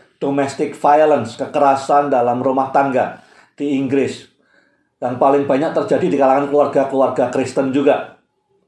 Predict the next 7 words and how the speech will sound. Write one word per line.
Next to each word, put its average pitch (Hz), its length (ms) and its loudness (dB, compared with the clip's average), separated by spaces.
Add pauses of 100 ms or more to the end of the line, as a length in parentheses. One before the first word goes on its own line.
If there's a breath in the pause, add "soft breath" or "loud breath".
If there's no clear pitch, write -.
(1000)
Untuk 156 320 -4
bisa 160 320 2
nyetop 175 400 2
semua 175 400 0
ini 180 240 0
apa? 120 400 0
Dibutuhkan 151 880 -2